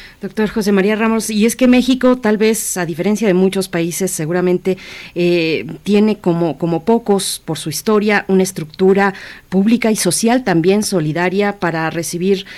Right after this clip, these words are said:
a, a personas migrantes, eh, pero, pero como usted mismo lo menciona, pues este grupo de personas, eh, tiene características propias, tiene una situación muy específica que antes no habíamos, no nos había tocado lidiar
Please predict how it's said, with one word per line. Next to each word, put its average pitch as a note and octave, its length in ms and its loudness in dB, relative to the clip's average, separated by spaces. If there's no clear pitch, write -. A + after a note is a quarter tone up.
a, E3 160 -2
a E3 180 -4
personas F#3+ 360 -2
migrantes, F#3 760 0
eh, D#3+ 760 -4
pero, F#3+ 340 2
pero F#3+ 260 4
como F#3+ 180 0
usted G3+ 180 -2
mismo A3 300 2
lo G3 100 4
menciona, G#3+ 540 2
pues E3 160 -4
este F#3 200 0
grupo G3+ 360 0
de F3+ 80 0
personas, G#3+ 580 -2
eh, E3+ 140 -2
tiene F#3 260 2
características F#3+ 760 -2
propias, G#3 540 -2
tiene F#3 220 2
una F#3 140 2
situación F#3+ 500 0
muy A3 300 4
específica G3 720 -4
que F#3 160 0
antes A3 420 0
no F#3 140 2
habíamos, F#3+ 480 2
no F#3 100 4
nos F#3 160 2
había F#3 220 0
tocado G3 340 0
lidiar F#3+ 400 0